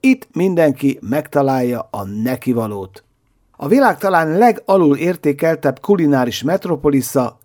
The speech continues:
Johannesburg, ahol olyan hagyományos ételek, mint a boboti vagy a banicsó találkoznak az innovatív fúziós konyhával.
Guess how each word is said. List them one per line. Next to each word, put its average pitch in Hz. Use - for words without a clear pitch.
Johannesburg, 139
ahol 147
olyan 240
hagyományos 160
ételek, 165
mint 147
a 135
boboti 165
vagy 131
a 113
banicsó 165
találkoznak 156
az 147
innovatív 131
fúziós 151
konyhával. 131